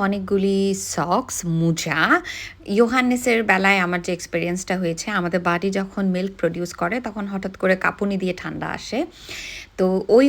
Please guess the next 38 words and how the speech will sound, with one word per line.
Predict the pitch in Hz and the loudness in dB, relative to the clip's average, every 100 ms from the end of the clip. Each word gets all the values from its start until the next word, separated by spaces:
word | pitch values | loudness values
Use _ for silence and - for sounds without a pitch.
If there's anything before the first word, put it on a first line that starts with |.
| 254 | 4
অভিজ্ঞতায় | 196 233 - 196 196 190 170 | 2 0 2 2 4 2 2
আমি | 175 180 170 | 0 0 0
অনেকগুলি | 180 180 175 180 | -2 -4 -4 -2
মোজা | 175 180 190 | -2 -2 -2
সাথে | 196 190 175 | -4 -4 -2
নিলাম। | 165 165 185 247 269 - - - | -2 -2 0 0 0 -2 -4 0
আর | 175 175 170 - 170 | 0 -2 -6 -8 -2
definitely | 196 196 202 190 190 190 | 0 0 -2 -2 0 0
যখন | 185 196 190 | 0 -2 -2
কাঁপুনি | 185 196 190 | -2 0 0
দিয়ে | 196 196 | 0 0
ঠান্ডা | 185 180 180 | -2 0 0
আসবে, | 170 - 185 | -2 -6 -6
তখন | 175 170 175 - | -6 -4 -4 -2
নার্সরা | 170 165 - - - | -2 -4 -6 -12 -12
আপনাকে | - 175 180 | -8 -6 -4
অনেকগুলি | 170 175 170 - - | -4 -6 -8 -8 -6
কম্বল | 85 175 | -6 -6
টম্বল | - - - | -6 -8 -6
দিয়ে | 180 185 | -6 -6
ঢাকার | 180 180 190 | -8 -8 -10
চেষ্টা | 185 185 | -10 -10
করবে। | 180 175 285 - - - | -8 -2 -2 -2 -8 -6
কিন্তু | 208 240 - | -4 -2 4
পা | 233 269 262 | 6 6 4
গরম | 233 226 220 | 2 0 -2
থাকলে | 208 - 262 - | -2 0 0 0
শরীর | 190 208 208 190 - - - 196 | -2 0 -2 -6 -12 -12 -4 0
গরম | 190 190 190 | 2 4 2
রাখাটা | - 196 190 190 | 0 -4 -4 -2
সহজ | 190 208 208 | -2 -2 0
হয়ে | 190 185 | -2 0
যায় | 175 175 | -2 -2
বলে | 175 170 | -2 -2
অনেক | 170 185 175 | -4 -4 -6
মোজা | 170 170 | -4 -4
নিলাম। | 170 214 359 - - - - - - | -4 -2 -2 -4 -12 -16 -20 -12 -4
সাথে | 269 | 0